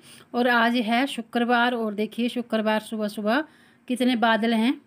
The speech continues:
आसमान पर और बारिश होने वाली है। और आज ना हम फिर गए थे यहाँ पड़ोस में एक गणपति जी की स्थापना की गई एक परिवार में, तो वहीं गए थे हम गणपति जी के दर्शन करने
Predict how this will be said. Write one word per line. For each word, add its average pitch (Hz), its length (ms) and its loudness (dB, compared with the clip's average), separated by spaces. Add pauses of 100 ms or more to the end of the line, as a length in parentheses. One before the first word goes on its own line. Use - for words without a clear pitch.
(960)
आसमान 226 520 2
पर 254 220 2
और 226 320 2
बारिश 214 580 0
होने 233 260 2
वाली 214 340 0
है। 254 160 -2 (840)
और 247 180 4 (120)
आज 240 200 2
ना 285 120 6
हम 254 280 4
फिर 240 220 0 (140)
गए 220 300 0
थे 277 180 2 (1200)
यहाँ 240 280 2
पड़ोस 240 320 2
में 240 140 6
एक 277 260 2
गणपति 233 480 -2 (160)
जी 240 100 2
की 254 140 -2
स्थापना 233 420 -2
की 226 200 -2
गई 240 220 2
एक 220 160 0
परिवार 208 380 -2
में, 226 200 0 (640)
तो 247 380 4 (140)
वहीं 226 400 2
गए 214 200 4
थे 220 140 -4
हम 220 160 2
गणपति 208 400 -4
जी 208 120 -6
के 214 160 -2
दर्शन 208 360 0
करने 240 380 2